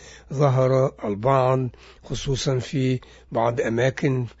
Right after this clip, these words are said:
في ولاية كاليفورنيا في الولايات المتحدة،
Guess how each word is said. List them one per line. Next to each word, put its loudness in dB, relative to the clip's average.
في -4
ولاية 2
كاليفورنيا 2
في -6
الولايات 0
المتحدة، -4